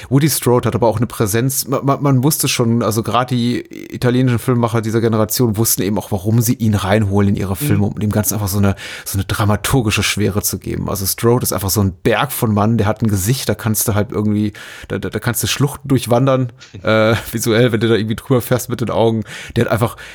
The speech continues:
Speaker 1: der, der hat so viel in sich, der, dem kann man, glaub ich, drei Dialogzeilen geben und der macht eine ganze, eine ganze komplexe Figur daraus. Und, äh, äh, entweder in einem Minimalumfang, wie jetzt im Prolog von Spiel mir das Lied vom Tod oder eben mit ein bisschen mehr zu tun, wie in, in einem Di Leo-Film. Ah, wie hieß der nochmal? Der Mafia-Boss, genau, Mala Odina.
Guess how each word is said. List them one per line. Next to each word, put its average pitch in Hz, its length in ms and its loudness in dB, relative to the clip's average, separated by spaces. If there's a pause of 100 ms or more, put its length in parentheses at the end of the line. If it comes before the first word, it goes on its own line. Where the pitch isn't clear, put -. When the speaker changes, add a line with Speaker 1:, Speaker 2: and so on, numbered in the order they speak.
(160)
Speaker 1:
der, 113 120 2
der 113 160 2
hat 107 160 -2
so 131 120 4
viel 147 200 0
in 139 160 0
sich, 131 280 0
der, 113 120 2
dem 113 240 -2
kann 131 140 0
man, 123 180 0
glaub 110 160 2
ich, - 80 -6
drei 120 240 0
Dialogzeilen 113 680 0
geben 117 240 0
und 113 100 0
der 107 80 2
macht 101 180 0
eine 113 80 2
ganze, 107 520 2 (180)
eine 110 120 -2
ganze 113 320 0
komplexe - 420 -4
Figur 117 320 0
daraus. - 480 -4
Und, 104 260 -8
äh, 95 340 -4
äh, - 400 -10 (880)
entweder 127 440 2 (800)
in 147 320 0
einem 139 80 4
Minimalumfang, 151 800 2
wie 139 60 2
jetzt 123 180 -2
im 110 80 -4
Prolog 123 400 0
von 113 400 0
Spiel - 180 -4
mir 117 80 -4
das - 160 0
Lied 120 100 -2
vom 107 200 -4
Tod 135 320 2
oder 110 140 2
eben 107 160 2
mit 131 180 -4
ein - 20 -2
bisschen - 240 -2
mehr 120 160 2
zu 135 120 -2
tun, 127 280 0
wie 113 120 2
in, 107 280 0
in 104 240 -2
einem 104 160 0
Di 110 80 0
Leo-Film. 120 720 0
Ah, 104 180 -4
wie 98 60 -8
hieß 107 200 -4
der 110 100 -2
nochmal? 113 420 -4
Der 120 100 0
Mafia-Boss, 113 600 -2
genau, 104 220 -2
Mala 110 200 4
Odina. 110 380 0